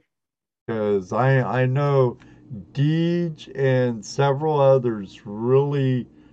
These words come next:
love that, how, like, you and Dano took the time to show 'em how gold pan, and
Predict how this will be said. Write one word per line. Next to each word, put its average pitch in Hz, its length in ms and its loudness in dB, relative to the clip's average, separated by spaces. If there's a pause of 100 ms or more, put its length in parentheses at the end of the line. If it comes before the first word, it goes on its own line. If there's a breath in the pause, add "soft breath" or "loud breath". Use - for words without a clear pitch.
(340 soft breath)
love 113 560 2
that, 98 460 -2
how, 107 480 0
like, 95 340 -4 (320)
you 127 440 2
and 104 220 -4
Dano 117 720 -2 (400 soft breath)
took 120 200 -6
the 127 120 -4
time 113 480 -8
to 107 180 -8
show 110 340 -6
'em 107 120 -10
how 104 340 -4
gold 98 440 -6
pan, 98 600 -8
and 78 240 -16